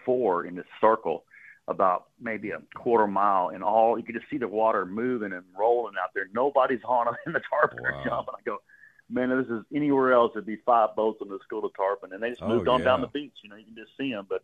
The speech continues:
Speaker 1: uh, it's funny how you guys have got the, the big-time tarpon fisher, and these guys here just don't. No, they used to back in the old days. Everybody go to Port Aransas, you know, Roosevelt and all those guys in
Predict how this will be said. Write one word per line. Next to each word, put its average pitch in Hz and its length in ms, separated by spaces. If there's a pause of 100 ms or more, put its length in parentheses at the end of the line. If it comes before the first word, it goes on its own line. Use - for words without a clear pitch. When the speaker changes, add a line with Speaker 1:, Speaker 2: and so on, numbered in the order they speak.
Speaker 1:
uh, 101 140 (640)
it's 131 240
funny 143 240
how 131 160
you 117 160
guys 113 360
have 101 120
got 110 240
the, 101 160 (500)
the - 60
big-time 107 460
tarpon 107 360
fisher, 95 340
and 90 80
these 98 160
guys 98 280
here 98 160
just 87 240
don't. 90 260 (600)
No, 160 160
they 135 100
used 214 280
to 151 120
back 156 240
in 143 60
the 127 60
old 165 180
days. 143 140
Everybody 135 360
go 139 140
to 135 40
Port 143 280
Aransas, 139 420
you 123 80
know, 120 260
Roosevelt 123 500
and - 20
all 127 180
those 123 100
guys 120 240
in 110 80